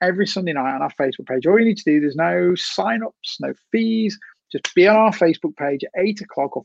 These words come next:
five two. We'll explain all the rules. We'll explain how you enter. It's an absolute piece of cake.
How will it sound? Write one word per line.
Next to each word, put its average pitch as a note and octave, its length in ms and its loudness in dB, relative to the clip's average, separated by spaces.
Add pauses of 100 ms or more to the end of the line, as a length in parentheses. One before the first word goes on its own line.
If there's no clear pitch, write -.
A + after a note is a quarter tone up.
(120)
five G#3 300 0
two. C#3 340 -4 (380)
We'll C3 120 -2
explain G#3 500 2
all G#3 120 4
the F3+ 60 2
rules. D#3 360 -2
We'll C#3 100 -2
explain F#3+ 400 0
how F3+ 60 -2
you D#3 160 -2
enter. C#3+ 320 -6
It's D3+ 160 -10
an - 160 -10
absolute E3 520 0
piece C#3+ 240 -2
of - 80 -12
cake. - 240 -12